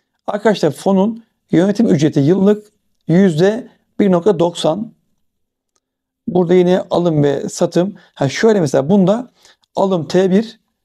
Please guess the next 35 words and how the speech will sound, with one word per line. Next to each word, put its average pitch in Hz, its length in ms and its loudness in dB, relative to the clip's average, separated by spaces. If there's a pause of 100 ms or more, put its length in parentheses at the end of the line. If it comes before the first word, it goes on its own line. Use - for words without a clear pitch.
(500)
satım - 380 -2
da 208 80 2
T 196 200 2
iki. - 380 -2 (480)
Yani - 160 0
sattığınız 185 460 0
zaman 190 360 -2 (260)
on 196 220 2
bir 175 60 2
ile 147 140 0
bir 180 80 2
arasında 175 360 0
sattığınız 139 440 -2
zaman 175 280 0 (280)
iki - 180 -2
gün 160 80 2
sonra 151 200 2
hesabınıza 151 480 0
geliyor. 170 360 2 (380)
Aldığınız 165 420 0
zaman 151 300 0
da 214 240 -2 (360)
yine 180 240 0
on 202 300 0
bir 180 40 2
ile 160 160 0
bir 170 80 2
arasında, 180 560 0
yani 147 160 0
on 185 280 0
bir 151 100 0
ve 147 40 2
on 180 180 0
üç 202 120 0
arasında 185 560 0